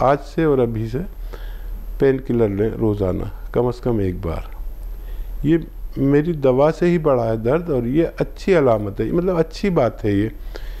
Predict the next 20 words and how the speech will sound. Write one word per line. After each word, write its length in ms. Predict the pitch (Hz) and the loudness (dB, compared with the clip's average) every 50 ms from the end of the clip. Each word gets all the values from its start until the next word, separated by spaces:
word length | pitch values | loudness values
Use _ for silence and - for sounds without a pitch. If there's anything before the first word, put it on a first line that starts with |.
| - - - - - - | -10 -10 -8 -8 -4 -2
देखिए, 220 | 160 180 190 240 220 | 0 2 2 4 4
ये 480 | 180 160 165 175 175 175 175 - - - - - - - | 4 6 6 8 8 8 6 4 2 -2 -8 -12 -8 0
दर्द 200 | 135 147 160 170 | 4 4 4 4
तो 500 | 165 - - - 180 180 185 190 - - - - - - - - - | 2 0 2 6 6 6 6 6 2 -2 -10 -14 -14 -14 -8 -2 0
या 80 | 143 160 | 0 2
तो 140 | 156 - 185 | 4 2 0
बढ़ना 420 | 151 139 139 135 139 147 165 180 | 2 4 4 4 4 4 4 2
चाहिए 340 | 180 180 185 180 208 208 196 | 4 4 4 4 4 4 4
या 60 | 175 | 2
कम 240 | 147 - - 135 123 | 2 2 2 2 2
होना 260 | 110 107 107 107 104 | 2 0 0 0 0
चाहिए। 380 | 98 - - 104 104 104 107 - - - - - - - | 0 0 0 0 0 0 -2 -4 -8 -12 -12 -10 -6 -4
तो 80 | 143 | -2
जिसको 340 | 135 143 170 165 - - 185 | 0 0 0 0 2 2 2
बढ़ 220 | 165 156 147 143 151 | 4 6 4 6 6
जाता 300 | 160 151 151 151 - 180 | 4 4 4 4 4 4
है 80 | 175 | 4
उनको 280 | 165 160 156 - 175 160 | 4 4 2 0 0 -2
बहुत 320 | 143 143 156 151 165 160 | 0 0 2 2 2 2
शिकायत 420 | - - 123 117 120 113 104 92 | 2 -2 0 2 2 2 2 0